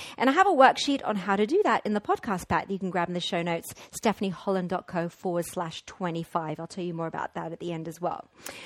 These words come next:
So let's talk about your startup community. Now, this is about meeting like-minded people who are where you are at, the same place you're at in your business journey, whether it's just starting out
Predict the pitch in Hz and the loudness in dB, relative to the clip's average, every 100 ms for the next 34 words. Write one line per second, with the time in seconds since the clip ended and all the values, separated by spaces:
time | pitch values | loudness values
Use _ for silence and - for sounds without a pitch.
0 | - - - - - - 359 311 - 466 | -16 -18 -18 -20 0 8 8 8 6 6
1 | - 554 440 415 - 277 - 262 233 226 | 6 2 6 6 6 2 4 6 6 6
2 | 214 - - 202 185 180 - 160 190 226 | 0 -2 -2 0 2 0 -2 -4 0 2
3 | 349 554 523 427 247 240 226 208 190 180 | 2 0 4 4 6 4 4 2 2 6
4 | 202 233 - 214 196 190 - 196 180 160 | 6 6 2 -2 -2 -4 -6 -8 -6 -6
5 | - 175 220 214 190 185 208 269 311 - | -4 -2 0 2 0 0 2 2 -2 -4
6 | 190 196 269 320 - 190 - - - - | -6 0 0 2 0 0 -2 -4 -8 -10
7 | - - _ - _ - 190 - 294 294 | -14 -16 _ -20 _ -12 -10 0 2 2
8 | 294 254 - 190 175 190 185 175 170 170 | 2 2 0 -2 0 -2 -4 -2 -2 -4
9 | 160 175 156 151 175 170 170 - - 170 | -6 -6 -6 -4 -2 -2 -4 -6 -10 -10
10 | - 170 160 165 277 277 285 - | -6 -4 -4 -2 2 4 4 2